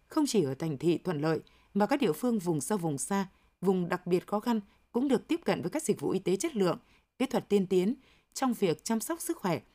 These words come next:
mà không phải tốn chi phí đi lại, giảm tải cho các bệnh viện tuyến trên. Hiện nay toàn tỉnh đạt ba mươi bảy giường một vạn dân, số bác sĩ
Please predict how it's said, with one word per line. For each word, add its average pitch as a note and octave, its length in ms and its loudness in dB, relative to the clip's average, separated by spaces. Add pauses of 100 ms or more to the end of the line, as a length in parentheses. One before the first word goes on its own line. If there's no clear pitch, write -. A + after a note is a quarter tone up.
(340)
mà G3+ 120 2
không G3+ 180 -2
phải E3+ 180 0
tốn F#3 280 0
chi A3 200 0
phí F#3+ 140 0
đi A3 80 0
lại, F3+ 260 -2 (360)
giảm G#3 240 0
tải E3+ 200 -2
cho G#3+ 120 -4
các D4 140 0
bệnh G3+ 180 4
viện D#3 220 0
tuyến D#3 180 -2
trên. G3 200 2 (800)
Hiện A3+ 120 2
nay C4+ 160 2
toàn G#3 160 0
tỉnh D#3 300 0 (200)
đạt F#3+ 200 -4 (140)
ba A3 140 2
mươi A3+ 140 2
bảy F3+ 200 2
giường D3+ 280 0
một - 160 -6
vạn E3+ 200 -2
dân, G#3+ 200 0 (460)
số - 140 -2
bác - 180 -2
sĩ A#3+ 340 0